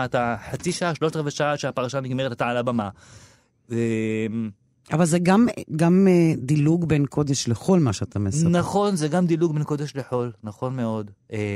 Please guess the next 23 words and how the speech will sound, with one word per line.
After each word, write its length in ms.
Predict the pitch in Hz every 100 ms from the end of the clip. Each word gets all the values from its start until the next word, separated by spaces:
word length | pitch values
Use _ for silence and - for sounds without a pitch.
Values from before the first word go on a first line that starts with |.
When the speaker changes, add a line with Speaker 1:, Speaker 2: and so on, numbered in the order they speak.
| 101 101 101 151
Speaker 2:
ולמה, 360 | 170 170 202
Speaker 1:
אבל 100 | 202 -
Speaker 2:
וההור-, 340 | 135 160 156 123
והוריך 440 | 147 175 180 185 185
ב-, 120 | 165 160 _ 139
בחטיבת 680 | 147 - 139 - 139 151 160
הביניים, 440 | 143 135 131 131
מה 60 | 131
הם 140 | 147
מחליטים 440 | 139 - 139 131
לעשות 360 | 120 113 92 101
איתך? 240 | 107 - 98 - - _ _ _
Speaker 1:
זה 160 | 104 113
לא 100 | 127
הם. 220 | 135 117 107 -
<clears throat> 200 | 123 113
היה 280 | 107 139 143
אז 180 | 127 117
איזשהו 260 | 117 123
פרויקט, 480 | 113 113 117 - -
אה, 100 | 120
אינטגרציה 640 | 104 101 98 120 107 - 92
בפתח 200 | -